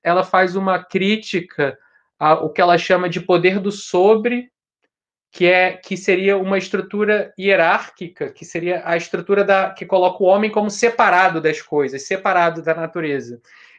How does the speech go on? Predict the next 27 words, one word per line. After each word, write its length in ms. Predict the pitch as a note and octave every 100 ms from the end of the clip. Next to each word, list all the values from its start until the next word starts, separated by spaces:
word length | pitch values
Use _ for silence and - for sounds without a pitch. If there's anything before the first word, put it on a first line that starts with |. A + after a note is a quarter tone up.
| _
E 60 | F3
a 80 |
partir 340 | F3 F3+ - G3+
disso 360 | E3 G#3 A3+
eu 80 | F#3+
tinha 420 | - F#3+ F#3+ F#3+
delineado 960 | F3 D3+ F3 F3+ F#3 F3+ F3+ E3+ F#3+ G3
três 340 | G#3 G#3+ G#3+ -
imagens 720 | G#3 G3+ F3+ F#3 F3+ D3+ D3
dessa 280 | D3 D#3 E3
separação 600 | - F3 E3+ E3+ E3 F3+
do 120 | E3
homem 280 | D#3+ F3 F#3
com 120 | F3+
a 20 | F3
natureza 640 | F3 F3+ E3+ F3 F#3 G3+ - _ _ _
que 440 | - G3+ B3 A3+ _ -
constituem 960 | G3+ G#3+ G#3+ G#3 - G#3 G#3+ G#3+ G#3
a, 300 | - E3+ F3+ -
o 100 | F3
próprio 580 | - G3 G3 G3+ E3+ E3
do 120 | E3
Ocidente, 760 | E3+ F#3+ D3+ D#3 D#3 D3+ -
né? 180 | C3+ C3+ - _ _
Porque 240 | E3+ G3
nesse 240 | G#3+ A3+
debate, 880 | G#3+ G3+ E3 F3 A#3+ A3+ - E3 C#3